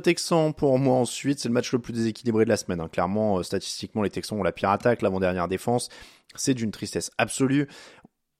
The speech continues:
Forcément, on va dire qu'ils devraient se faire plier. Forcément, ce serait l'énorme surprise de la semaine si ça passait.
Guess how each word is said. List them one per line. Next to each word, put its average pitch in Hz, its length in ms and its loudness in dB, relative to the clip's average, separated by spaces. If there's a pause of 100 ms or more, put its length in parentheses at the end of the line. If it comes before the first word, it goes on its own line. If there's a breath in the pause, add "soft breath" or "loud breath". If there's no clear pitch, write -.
(140)
Forcément, 185 520 4
on 156 80 4
va 135 120 8
dire 135 160 4
qu'ils 131 140 -8
devraient 120 200 6
se - 100 -6
faire - 140 0
plier. 120 480 2 (560)
Forcément, 131 500 -2
ce - 120 -8
serait - 160 -6
l'énorme 104 260 0
surprise 110 300 -4
de 101 80 2
la 98 80 2
semaine 104 200 -2
si - 140 -8
ça 101 140 0
passait. 104 420 0